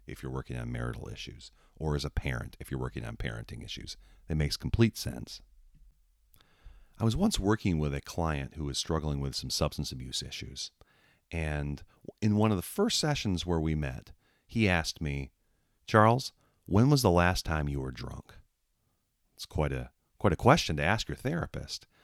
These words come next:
But for him, it was really important that he work with someone who had some experience with drinking too much. And after a little hesitation, I answered that question honestly. So when you're picking out a therapist,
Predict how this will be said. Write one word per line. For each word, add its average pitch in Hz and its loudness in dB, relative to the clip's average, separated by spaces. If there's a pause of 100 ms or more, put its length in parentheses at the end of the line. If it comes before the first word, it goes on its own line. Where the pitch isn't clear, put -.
(200)
But 131 2
for 131 0
him, 156 -2
it 110 -4
was 117 -2
really 170 2
important 156 -2
that - -6
he 147 -2
work 127 2
with - 0
someone 64 -4 (240)
who 90 0
had 87 2
some 87 0
experience 80 -2
with 65 -4 (240)
drinking - -2
too - -8
much. - -16 (720)
And 78 0
after 85 4 (460)
a 80 -2
little 80 6
hesitation, 82 2
I 95 -2
answered 123 -2
that 117 -2
question 104 -2
honestly. 95 -6 (540)
So - 2
when 117 8
you're 120 4
picking 196 8
out 131 6
a 117 2
therapist, - -2